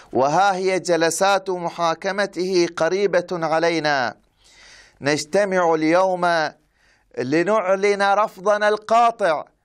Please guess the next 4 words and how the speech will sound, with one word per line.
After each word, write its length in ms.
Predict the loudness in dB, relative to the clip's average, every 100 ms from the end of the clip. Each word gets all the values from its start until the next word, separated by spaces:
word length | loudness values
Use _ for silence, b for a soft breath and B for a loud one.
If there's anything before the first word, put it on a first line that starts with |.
| _ _
لهذه 720 | -8 -4 0 0 -2 -6 -6
المحاكمات 1040 | -8 -8 -10 -4 -4 -4 -8 -2 -2 -2 -6
الظالمة 840 | -10 -4 0 2 0 -2 -6 -6 -4
الجائرة، 840 | -4 0 2 4 2 2 0 -2